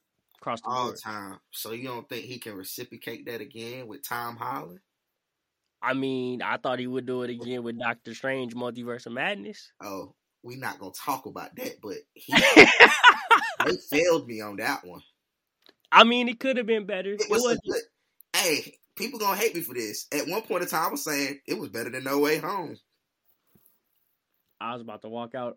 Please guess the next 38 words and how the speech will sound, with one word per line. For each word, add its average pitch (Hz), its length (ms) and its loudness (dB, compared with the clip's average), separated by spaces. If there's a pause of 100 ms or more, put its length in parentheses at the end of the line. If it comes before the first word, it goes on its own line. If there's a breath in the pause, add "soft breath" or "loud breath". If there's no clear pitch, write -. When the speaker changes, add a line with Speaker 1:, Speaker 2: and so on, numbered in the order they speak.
(140)
Speaker 1:
I 123 100 -2
was 135 80 0
about 120 180 -6
to 120 60 -8
walk 123 240 -4
out 127 140 -4
right 131 200 -2
now. 143 260 -2
Walk 127 100 2
Speaker 2:
I 139 40 0
said 151 160 2
Speaker 1:
into 156 120 6
Speaker 2:
at 151 60 2
Speaker 1:
the 175 60 4
Speaker 2:
one 185 180 4
point 165 200 2
in 143 80 2
time, 127 320 -2
at 110 140 -8
one 139 160 -6
point 117 180 -10
in 110 60 -14
time. 92 420 -12 (400)
Then 110 80 -10
I 120 80 -2
had 123 160 -2
Speaker 1:
Hey, 135 100 -2
Speaker 2:
to 131 40 -4
keep 127 120 -6
Speaker 1:
man. 123 120 -8
Speaker 2:
looking 117 340 0
at 101 200 -10
it. 71 120 -16 (420)
Nah. - 420 -8 (100)
Speaker 1:
No 131 60 -6
Way 143 80 -2
Home 151 500 -4
was, 135 140 -4